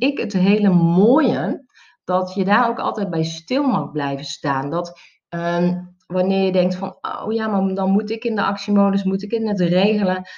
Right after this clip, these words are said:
dat je je afvraagt van: "Ja, is dat daadwerkelijk zo?" En in beginsel, als je je grenzen aan het aangeven bent, want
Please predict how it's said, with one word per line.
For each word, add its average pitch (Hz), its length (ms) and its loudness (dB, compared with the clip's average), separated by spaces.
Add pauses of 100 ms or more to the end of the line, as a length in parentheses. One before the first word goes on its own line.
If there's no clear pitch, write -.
(220)
dat 202 200 -4
je 208 80 -4
je 208 140 0
afvraagt 202 400 -4
van: 202 100 -2
"Ja, 202 160 0
is 262 200 -2
dat 214 260 -4
daadwerkelijk 202 720 0
zo?" 131 440 -2 (800)
En 214 560 0
in 214 180 -2
beginsel, 208 680 2
als 180 180 0
je 190 120 -4
je 180 400 2
grenzen 247 480 -2
aan 170 140 -4
het 165 120 -8
aangeven 170 600 0
bent, 143 180 -4
want - 320 -8